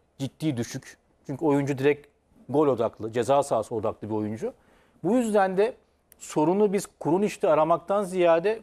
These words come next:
Krunic'in yanında kimler oynuyor, Fenerbahçe'nin sistemi neler istiyor buna bakmamız gerekiyor. Şu anki oyuncularla beraber Krunic'i oynatmak bir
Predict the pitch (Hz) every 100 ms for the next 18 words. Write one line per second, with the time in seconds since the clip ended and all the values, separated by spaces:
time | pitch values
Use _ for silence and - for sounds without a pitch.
0 | - 175 180 170 190 180 180 170 - 147
1 | 175 196 190 196 208 156 175 170 165 180
2 | 170 - - - 170 160 175 165 - -
3 | 190 - _ _ _ 165 180 143 - 113
4 | 104 104 101 - 92 - _ _ _ _
5 | _ _ - - 254 226 190 - 190 156
6 | 156 165 165 202 190 156 147 147 135 127
7 | 175 185 165 - 151 151 151 143 220 -
8 | 185 190